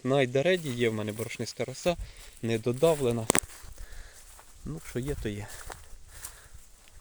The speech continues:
На інших сортах, можна сказати, нема. Де-не-де там, можливо, на якомусь.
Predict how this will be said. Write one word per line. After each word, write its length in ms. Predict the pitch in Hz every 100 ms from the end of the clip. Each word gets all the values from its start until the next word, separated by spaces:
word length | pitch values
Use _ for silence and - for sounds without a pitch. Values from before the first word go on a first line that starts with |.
| - - - - - - - - - - - - -
На 140 | 156
інших 340 | 180 196 139 -
сортах, 460 | 135 - 135 -
можна 260 | 113 120 117
сказати, 360 | - 110 110 117
нема. 200 | 101 - -
Де-не-де 520 | 104 117 113 98 104
там, 180 | 95 98
можливо, 480 | 98 101 113 107 98 - - - - - - - -
на 140 | 98
якомусь. 580 | 101 - 110 101 98